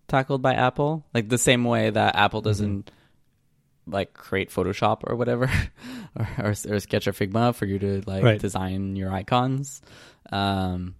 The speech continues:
Speaker 1: although they provide
Speaker 2: But then where do you do it?
Speaker 1: Huh?
Speaker 2: Where do you do it? Like
Speaker 1: Yeah, so, so basically, like, I think pretty,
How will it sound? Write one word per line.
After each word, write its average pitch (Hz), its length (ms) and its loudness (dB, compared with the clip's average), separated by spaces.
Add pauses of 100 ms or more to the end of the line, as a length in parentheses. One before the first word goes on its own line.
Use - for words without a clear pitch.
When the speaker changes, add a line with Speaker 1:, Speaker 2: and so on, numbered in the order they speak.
(340)
Speaker 1:
although 98 240 -6
they - 120 -6
provide 95 260 -2
Speaker 2:
But 123 100 4
then 127 200 6
where 123 160 8
do 123 60 8
you 120 100 8
do 139 180 6
it? 113 140 2 (560)
Speaker 1:
Huh? 123 260 -4 (680)
Speaker 2:
Where 123 180 4
do 117 80 6
you 117 140 6
do 139 160 6
it? 113 140 -2 (680)
Like 123 260 -4 (140)
Speaker 1:
Yeah, 156 340 8
so, 139 300 4
so 139 140 2
basically, 123 440 2
like, 110 240 0
I - 80 -2
think - 440 -6 (640)
pretty, 392 360 4